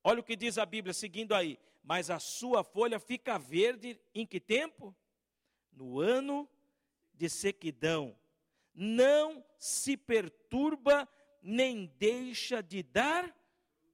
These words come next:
fruto." Diga assim: A minha vida, como empreendedor, obterá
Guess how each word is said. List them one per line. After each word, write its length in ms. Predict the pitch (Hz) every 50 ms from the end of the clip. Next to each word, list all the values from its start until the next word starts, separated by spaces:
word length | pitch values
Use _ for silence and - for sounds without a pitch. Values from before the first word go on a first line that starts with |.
| _ _
fruto." 680 | _ - - - 170 180 170 156 - _ - 110 92 - _ _ _ _ _ _ _ _ _ _ _ _ _
Diga 260 | - 240 262 196 226
assim: 320 | 208 - - 226 220 196 185
A 60 | 175
minha 340 | 175 202 285 339 339 302 262
vida, 520 | 165 185 240 233 202 - 143 107 95 - _ _ _ _ _ _ _ _ _ _ _ _ _ _ _ _ _
como 400 | - 277 320 349 349 339 311 294
empreendedor, 960 | 302 349 359 330 - 311 320 330 285 302 277 208 180 247 254 226 180 120 92 - - - _ _ _ _ _ _ _ _ _ _ _ _ _ _ _ _ _ _ _ _ _ _ _ _ _
obterá 1000 | - 339 392 403 381 - 247 349 339 - 330 302 277 240 240 226 180 139 107 -